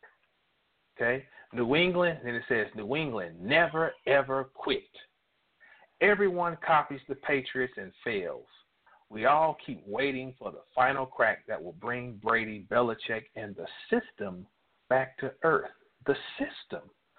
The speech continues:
That's a very interesting phraseology to use there, the system. And he put it in capital letters. The system. So this, this white boy is definitely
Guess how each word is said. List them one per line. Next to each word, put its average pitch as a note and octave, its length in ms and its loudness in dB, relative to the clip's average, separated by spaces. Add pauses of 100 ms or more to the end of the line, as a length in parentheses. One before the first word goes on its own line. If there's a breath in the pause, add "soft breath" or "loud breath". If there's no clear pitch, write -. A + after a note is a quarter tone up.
(340 loud breath)
That's - 200 -4
a G#2 120 -8
very D#3+ 380 2
interesting C3 1080 -2 (960)
phraseology C#3 880 2
to G2+ 80 -8
use G#2 380 -10
there, E2+ 280 -6
the - 100 -12 (240)
system. - 460 -6 (1200 soft breath)
And B2 100 -4
he C3 120 -6
put D3 240 -4
it B2 100 -4
in G2 120 -8
capital B2 540 -2
letters. D#3 260 -2 (1400)
The G2 100 -4 (240)
system. - 440 -12 (1500)
So C#3 120 4
this, G3 180 0 (140)
this F3 200 -6
white C#3+ 260 2
boy B2+ 240 4
is A2 60 -12
definitely B2 520 -2